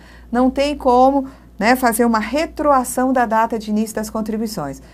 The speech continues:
Então, o vínculo da Previdência passa a ser formalizado, tá, naquela inscrição a partir daquela data.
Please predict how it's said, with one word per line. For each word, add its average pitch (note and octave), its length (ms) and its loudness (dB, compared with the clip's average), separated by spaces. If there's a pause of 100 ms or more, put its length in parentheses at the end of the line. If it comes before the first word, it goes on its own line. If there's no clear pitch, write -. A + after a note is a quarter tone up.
(140)
Então, B3 180 4
o - 20 2
vínculo A#3+ 400 0
da G3+ 200 0
Previdência G#3 720 -2
passa A#3 640 0
a G#3 180 -2
ser F#3+ 280 -2
formalizado, G#3+ 1120 0 (460)
tá, G#3+ 320 0 (400)
naquela F#3 480 0
inscrição G#3+ 640 -4
a A3+ 40 0
partir A3 340 -6
daquela G3+ 340 -4
data. A#2+ 440 -6